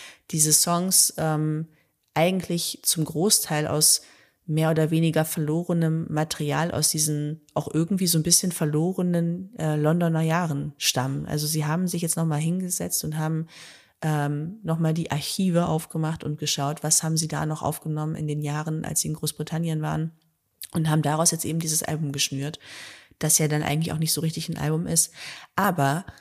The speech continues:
wenn man das alles nicht wüsste, würde man meiner Meinung nach überhaupt nicht <laughs> darauf kommen, dass das eigentlich, äh, erstens dreißig Jahre alte Sachen sind und zweitens, dass das gar nicht so zusammen gedacht war.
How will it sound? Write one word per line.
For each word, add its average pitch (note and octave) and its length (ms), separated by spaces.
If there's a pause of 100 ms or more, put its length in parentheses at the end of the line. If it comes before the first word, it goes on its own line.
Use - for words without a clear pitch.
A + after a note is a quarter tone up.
(200)
wenn D#3+ 340
man G3 160
das F#3 220
alles F#3 340
nicht F3 180
wüsste, A3+ 540
würde F3 280
man F#3+ 360
meiner F3 300
Meinung E3 280
nach E3+ 220
überhaupt E3+ 360
nicht F#3 160
<laughs> - 0
darauf E3+ 280
kommen, A3+ 260
dass F#3 200
das E3 140
eigentlich, E3+ 540
äh, D#3 300 (140)
erstens F3+ 440
dreißig E3+ 360
Jahre D#3+ 220
alte D3+ 180
Sachen D#3+ 320
sind E3 240
und D3+ 120
zweitens, E3 460
dass D#3 160
das - 180
gar D3+ 160
nicht D#3+ 160
so D3+ 200
zusammen D#3 400
gedacht F3 320
war. C3+ 200